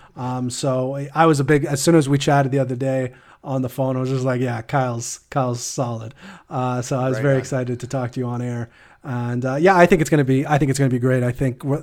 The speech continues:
Speaker 1: I think people are gonna be clamoring for Kyle's picks in the, in the not too distant future. So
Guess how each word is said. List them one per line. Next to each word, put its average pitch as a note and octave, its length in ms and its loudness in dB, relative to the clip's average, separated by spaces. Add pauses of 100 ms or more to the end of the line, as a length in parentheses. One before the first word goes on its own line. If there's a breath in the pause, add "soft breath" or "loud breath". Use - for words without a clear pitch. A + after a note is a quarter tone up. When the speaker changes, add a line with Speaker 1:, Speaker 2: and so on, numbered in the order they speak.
(120)
Speaker 1:
I C3+ 80 -2
think C3+ 220 -2
people C3 200 -2
are B2 60 0
gonna B2 140 0
be A#2+ 100 -4
clamoring B2 500 -2
for B2 120 -10
Kyle's A#2 340 -6
picks - 420 -10 (360 loud breath)
in C3 260 0
the, - 120 -4
in D#3 60 4
the D3+ 80 2
not D3 200 2
too C#3+ 100 0
distant C3+ 360 -2
future. B2+ 360 -6
So B2+ 280 -8